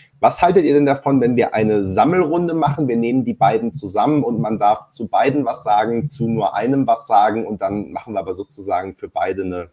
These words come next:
letzte Runde. Einverstanden? Peter gibt mir Daumen hoch <laughs> und noch, und noch ein Feuerwerk. Das ist ja fast nicht mehr auszuhalten. Aber Duspa,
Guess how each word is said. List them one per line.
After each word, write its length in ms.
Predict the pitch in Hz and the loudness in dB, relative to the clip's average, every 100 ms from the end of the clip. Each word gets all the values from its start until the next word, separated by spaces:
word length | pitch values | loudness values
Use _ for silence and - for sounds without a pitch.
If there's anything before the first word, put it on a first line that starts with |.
| _ _ _ | _ _ _
letzte 400 | 87 87 - - | -12 -10 -10 -10
Runde. 460 | 78 82 78 76 78 - | -8 -10 -10 -14 -18 -6
Einverstanden? 680 | 120 135 147 - 151 147 135 | -4 -4 -6 -4 -2 -2 0
Peter 300 | 151 156 165 | 2 4 2
gibt 240 | 143 - | 0 0
mir 160 | 123 98 | 0 2
Daumen 320 | 101 101 92 | 2 2 2
hoch 220 | 135 165 - - | 2 2 -2 -4
<laughs> 200 | 143 - - | -8 -8 -2
und 280 | 156 - | 2 2
noch, 160 | 214 175 - - | 2 0 -4 2
und 200 | 240 220 | 4 4
noch 180 | 240 - | 2 2
ein 120 | 202 | 2
Feuerwerk. 760 | - 202 180 131 104 104 127 - | 2 4 6 4 6 6 4 2
Das 180 | 123 - | 0 -2
ist 140 | 113 | -2
ja 120 | 131 | 0
fast 320 | - 127 135 | 2 -2 -2
nicht 140 | 135 139 | -6 -4
mehr 160 | 117 | -2
auszuhalten. 580 | - 165 120 98 92 113 - - - - - | -2 -4 -4 -2 -4 -6 -10 -12 -16 -12 0
Aber 240 | 165 190 | 4 4
Duspa, 580 | 139 165 170 - 110 92 | 2 2 0 -2 0 0